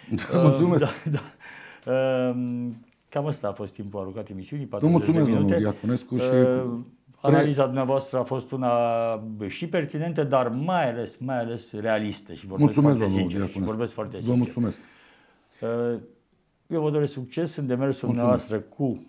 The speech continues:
Speaker 2: uh, primăria din, uh, din Bucșani, să dea Dumnezeu gândul cel bun conducerii
Speaker 1: Vă mulțumesc
Speaker 2: P N L
Speaker 1: pentru
Speaker 2: Giurgiu.
Speaker 1: invitație și vreau să vă, să remarc un singur lucru.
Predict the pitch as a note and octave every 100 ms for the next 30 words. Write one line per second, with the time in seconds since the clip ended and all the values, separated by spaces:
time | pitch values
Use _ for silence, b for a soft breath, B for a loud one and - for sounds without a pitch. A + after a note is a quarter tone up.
0 | _ F#2+ F#2 F#2+ F#2 F#2 F2+ F#2 F2+ F#2
1 | F#2 F#2 - - G#2 G2+ G#2 G2 F#2 F2+
2 | F#2 F2+ E2 D2+ b b b b _ _
3 | G#2 G2+ F#2+ F#2+ F#2 F2+ F2 - _ _
4 | _ - G2+ F#2 G2 - C3+ C#3 B B
5 | B B _ - G#2+ G#2+ G#2 G2+ G2 G#2
6 | G2 G#2+ G2 G2 G2 F2+ G#2 G#2+ G2+ -
7 | G2+ F#2+ - - C3 C3+ G#2 C3 A2 G2
8 | C3 A#2+ A2+ A#2+ C#3+ C#3+ D3+ C3+ D3 D3
9 | B2+ C3 C3 B2+ A#2+ A2 - A#2 B2 C3
10 | - G#2 B2 A2+ A2+ - - -